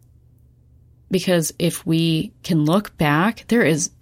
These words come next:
<sighs> I'll tell you this, like, so I use the Passion Planner. I absolutely love the Passion Planner. I will put a link to it in the show notes where you get a discount by using my link. But looking back at my wins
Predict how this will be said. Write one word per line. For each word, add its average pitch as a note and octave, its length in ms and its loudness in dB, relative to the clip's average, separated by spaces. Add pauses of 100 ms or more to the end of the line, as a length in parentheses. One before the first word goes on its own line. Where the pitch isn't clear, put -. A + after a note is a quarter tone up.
(100)
<sighs> - 200 -18
I'll G3 120 0
tell G3 240 0
you E3+ 120 2
this, - 360 -2
like, E3+ 260 -2
so F#3 140 2
I G3 120 4
use A#3 220 2
the E3+ 80 -2
Passion D#3+ 460 -2
Planner. F#3 420 0
I - 140 -2
absolutely F#3 580 -2
love D#3 300 0
the E3 80 -4
Passion D#3+ 400 -4
Planner. D#3 360 0
I F3+ 120 -2
will F#3+ 140 0
put F#3 280 -4
a E3 60 0
link F3 440 -2 (280)
to F3 160 0
it F3 180 0
in D#3 120 0
the D3+ 60 0
show F3 260 0
notes F3 360 -2 (540)
where E3+ 180 2
you D#3 220 0
get D#3+ 280 0
a D#3+ 40 -2
discount F3 720 0
by E3 80 -2
using D3+ 380 2
my C#3+ 100 2
link. F3+ 420 0 (800)
But E3+ 320 0 (380)
looking G3+ 520 2
back E3 520 0
at E3 160 -4
my D#3+ 200 0
wins E3 800 0